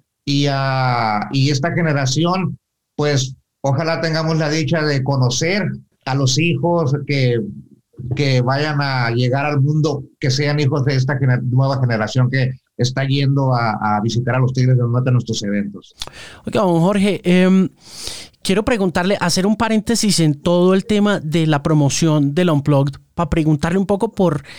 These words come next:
Speaker 2: esos famosos narcocorridos. Y sé que es una pregunta que puede ser de cajón, pero siendo esta mi primera oportunidad de conversar con ustedes, tengo la inquietud y quisiera que me la contestara, y es,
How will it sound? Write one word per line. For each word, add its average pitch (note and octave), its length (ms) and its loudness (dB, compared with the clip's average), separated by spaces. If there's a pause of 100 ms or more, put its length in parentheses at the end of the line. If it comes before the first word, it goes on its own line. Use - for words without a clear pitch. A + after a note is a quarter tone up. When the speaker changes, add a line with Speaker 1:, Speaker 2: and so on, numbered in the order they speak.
(260)
Speaker 2:
esos E3 260 0
famosos D#3+ 460 2
narcocorridos. D#3 880 2
Y D#3 60 2
sé D3+ 140 0
que F#3+ 100 0
es F3+ 120 0
una F#3+ 160 2
pregunta E3 400 0
que E3+ 140 -4
puede F#3 280 2 (200)
ser F#3+ 180 0
de F#3 140 -2
cajón, F3 340 0
pero F3 220 0
siendo E3 320 2
esta F3 340 0 (340)
mi F#3 200 4
primera F3+ 360 2
oportunidad E3+ 720 2
de E3+ 140 -2
conversar D#3+ 460 0
con F#3+ 140 2
ustedes, E3+ 460 0
tengo F#3+ 300 0
la D#3+ 240 0
inquietud D#3+ 520 2
y F3 60 0
quisiera D#3+ 380 0
que F3+ 100 -2
me E3 100 2
la D3 160 2
contestara, D#3 580 0
y F3+ 100 2
es, F#3 160 -2